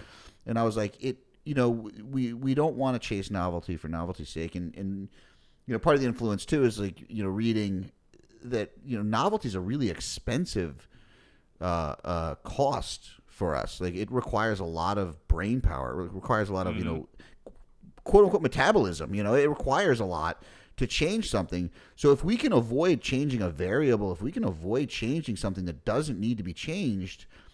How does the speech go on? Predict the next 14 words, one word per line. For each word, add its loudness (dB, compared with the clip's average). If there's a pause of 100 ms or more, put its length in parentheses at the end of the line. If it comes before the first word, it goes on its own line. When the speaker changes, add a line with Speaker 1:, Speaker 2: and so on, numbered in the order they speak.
(360)
Speaker 1:
we 0
can 0
start 6
to 0
figure 4
out 4
more 6
about 2
what, 2 (380)
where 6
the 2
deficits -2
might -2
be. -2